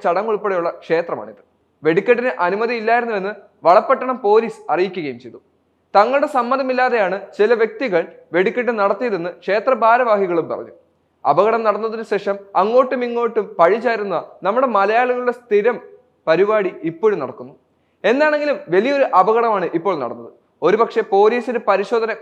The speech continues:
കർശനമാക്കിയിരുന്നുവെങ്കിൽ ഈ ഒരു അപകടം ഉണ്ടാവില്ലായിരുന്നു. വ്യക്തികളും അതുപോലെ തന്നെ എല്ലാ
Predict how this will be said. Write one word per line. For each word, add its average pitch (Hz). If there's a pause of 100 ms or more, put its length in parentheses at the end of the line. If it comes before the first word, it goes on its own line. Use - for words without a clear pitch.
കർശനമാക്കിയിരുന്നുവെങ്കിൽ 202 (320)
ഈ 254
ഒരു 269 (140)
അപകടം 214
ഉണ്ടാവില്ലായിരുന്നു. 127 (480)
വ്യക്തികളും 220 (240)
അതുപോലെ 226
തന്നെ 196 (280)
എല്ലാ 220